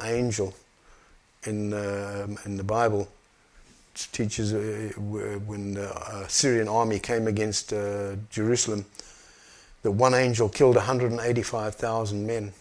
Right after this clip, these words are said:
just in one blow. You can imagine the power of these, uh, the angels. They're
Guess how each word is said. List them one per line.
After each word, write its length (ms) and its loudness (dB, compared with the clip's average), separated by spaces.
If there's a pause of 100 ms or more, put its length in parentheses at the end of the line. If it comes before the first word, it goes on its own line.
(380)
just 180 -12
in 300 -4
one 260 -2
blow. 320 0 (640)
You 100 -2
can 80 2
imagine 400 2
the 80 0
power 400 2
of 160 -2
these, 400 -2
uh, 400 -4
the 180 -4
angels. 600 -2 (500)
They're 300 -8